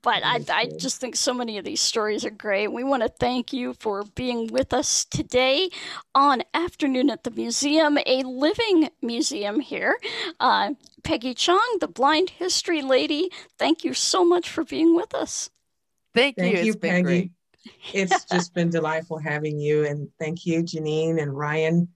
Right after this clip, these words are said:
Speaker 2: I don't know if we lost Ryan somewhere along the
Speaker 1: Oh,
Speaker 2: way.
Speaker 1: Ry-, Ryan's
Speaker 2: He went
Speaker 1: off.
Speaker 2: off into another
Speaker 1: <laughs>
Speaker 2: exit.
Speaker 1: He is off working, working, working.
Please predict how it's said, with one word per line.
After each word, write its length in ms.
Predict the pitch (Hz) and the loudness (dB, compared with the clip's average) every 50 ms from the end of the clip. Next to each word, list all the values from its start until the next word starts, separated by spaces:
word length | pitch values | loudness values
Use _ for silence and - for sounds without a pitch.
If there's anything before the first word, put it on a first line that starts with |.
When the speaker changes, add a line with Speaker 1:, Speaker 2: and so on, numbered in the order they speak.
| _ _ - 180 | _ _ -2 0
Speaker 2:
I 40 | 180 | 4
don't 100 | 214 226 | 4 4
know 80 | 214 | 4
if 60 | 208 | 6
we 100 | 208 202 | 6 6
lost 340 | 202 202 196 196 196 190 - 196 | 6 6 6 6 4 2 2 2
Ryan 500 | 190 185 190 196 185 170 170 175 175 - - | 4 6 6 6 6 6 6 6 4 2 -6
somewhere 500 | - - - - 330 - 311 330 320 320 | -8 0 4 6 6 8 8 8 8 8
along 220 | 349 359 330 320 320 | 8 8 8 8 10
the 80 | 330 | 8
Speaker 1:
Oh, 80 | 302 277 | 8 8
Speaker 2:
way. 320 | - 311 302 302 - - - | 6 6 6 4 4 4 4
Speaker 1:
Ry-, 220 | 269 269 277 302 | 4 4 4 4
Ryan's 420 | 247 262 269 269 277 311 330 339 | 2 2 2 4 4 4 4 2
Speaker 2:
He 100 | 320 254 | 4 4
went 200 | 214 208 214 220 | 6 6 6 8
Speaker 1:
off. 140 | 214 208 208 | 8 6 6
Speaker 2:
off 100 | 208 - | 4 2
into 240 | 202 220 214 233 208 | 0 0 2 4 4
another 280 | 214 220 202 190 196 - | 4 6 6 4 4 4
Speaker 1:
<laughs> 40 | 523 | 4
Speaker 2:
exit. 400 | - 196 190 - - - 175 - - - - - - | 4 4 4 2 2 2 0 0 0 -2 -2 -2 -2
Speaker 1:
He 100 | - - | 0 0
is 180 | 381 415 440 - | -2 0 0 0
off 240 | 381 320 392 - - | 2 0 0 0 -2
working, 720 | 233 247 262 269 302 339 - 339 294 285 285 285 359 330 | -4 0 2 2 2 2 0 0 0 2 2 2 2 2
working, 460 | 262 269 285 302 - - 320 311 285 | 2 2 0 -2 -2 -2 -2 -2 0
working. 380 | 262 262 247 254 - - 277 339 | 0 -2 -2 -4 -4 -2 -4 -2